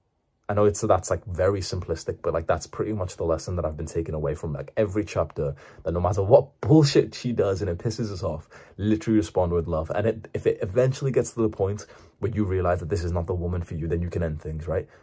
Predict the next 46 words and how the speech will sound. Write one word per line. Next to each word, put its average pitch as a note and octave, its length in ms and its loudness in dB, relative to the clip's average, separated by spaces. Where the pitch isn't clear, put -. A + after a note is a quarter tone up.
But F2 80 0
whilst G#2+ 400 6
you A#2 120 4
are G2+ 100 8
with F#2 200 0
her, F2 160 0
and E2+ 100 0
whilst F#2+ 280 2
you G#2 120 -4
have F#2+ 160 -2
clearly G#2+ 360 2
chosen G2+ 460 -6
to F#2+ 100 -2
be G2+ 280 -4
her, D#2+ 260 -2
with G#2+ 200 4
her, D#2 280 -2
some C3 320 0
minor A2+ 320 0
shit, G#2 400 0
like, F#2 120 -6
you F#2+ 60 -4
know, F2+ 200 2
she's - 180 -10
been, F2 160 -4
she's, - 240 -10
like, F2+ 120 -4
said E2+ 240 -2
something, F2 440 -2
or D#2+ 80 -2
she's, E2 280 -6
she's - 160 -10
got - 320 2
really F#2+ 240 0
sad F2+ 300 0
again, F#2 400 2
or E2+ 80 0
whatever B2+ 360 2
it G#2+ 120 4
is, G#2 200 2
literally, G#2 440 -2
it, F#2 80 -8
it A2 180 -8
all A2+ 440 8
is G#2 180 0
just, F2+ 240 -2